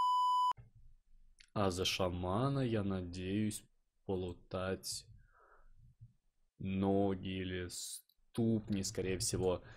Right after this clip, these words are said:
Э, очень много шмота у меня на самом деле уже девятьсот пятидесятого, девятьсот шестидесятого, и получить какое-то улучшение, казалось бы, даже на недавно созданного шамана весьма тяжело. Хотя реликвии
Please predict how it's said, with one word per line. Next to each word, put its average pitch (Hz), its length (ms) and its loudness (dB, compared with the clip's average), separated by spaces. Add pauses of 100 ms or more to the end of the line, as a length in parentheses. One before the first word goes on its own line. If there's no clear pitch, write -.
(240)
Э, - 40 -12 (240)
очень 139 240 2
много 151 220 2
шмота 135 340 -2
у 139 40 2
меня 110 200 2
на 98 80 0
самом 98 340 -2
деле 98 220 0
уже 95 200 -2
девятьсот 90 380 -4
пятидесятого, 95 400 -2
девятьсот 92 340 -2
шестидесятого, 95 800 -2
и 92 60 0
получить 90 440 -4
какое-то 98 420 0
улучшение, 90 760 0
казалось 90 400 -2
бы, 95 120 0
даже 87 440 0
на 90 120 -4
недавно 90 500 -2
созданного 90 1080 0 (160)
шамана 90 720 -2 (260)
весьма 98 400 -2
тяжело. 92 440 -2 (200)
Хотя 139 260 0
реликвии 107 520 0